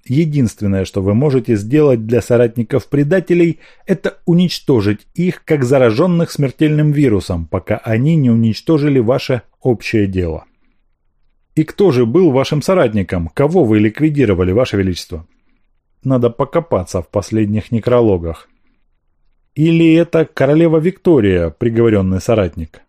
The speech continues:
Крайне любопытно. Что еще интересного сообщил самодержец? Чем, по его мнению, плох капитализм?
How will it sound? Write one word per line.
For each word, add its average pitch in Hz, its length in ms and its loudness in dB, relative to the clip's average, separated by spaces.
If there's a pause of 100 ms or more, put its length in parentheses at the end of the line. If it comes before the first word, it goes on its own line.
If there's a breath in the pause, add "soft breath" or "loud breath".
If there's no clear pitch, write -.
(120)
Крайне 110 360 0
любопытно. 117 680 -4 (280)
Что - 180 -4
еще 185 380 0
интересного 156 600 0
сообщил 135 720 0
самодержец? 98 960 -4 (420)
Чем, 139 300 0
по 101 60 -2
его 87 180 -2
мнению, 143 440 0
плох 135 340 -2
капитализм? 98 880 -2